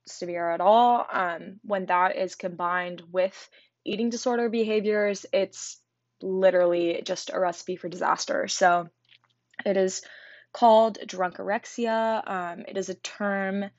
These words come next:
that is categorized by the replacement of meals with alcohol.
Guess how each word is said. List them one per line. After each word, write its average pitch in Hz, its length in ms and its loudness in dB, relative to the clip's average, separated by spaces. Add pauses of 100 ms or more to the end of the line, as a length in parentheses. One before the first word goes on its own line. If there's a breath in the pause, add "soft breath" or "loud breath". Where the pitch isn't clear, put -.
(280)
that 180 240 4
is - 160 -4
categorized 175 920 -2 (100)
by 170 460 0
the 170 80 -4
replacement 180 480 -6
of 180 120 -6
meals 180 300 -8
with - 180 -14
alcohol. 170 680 2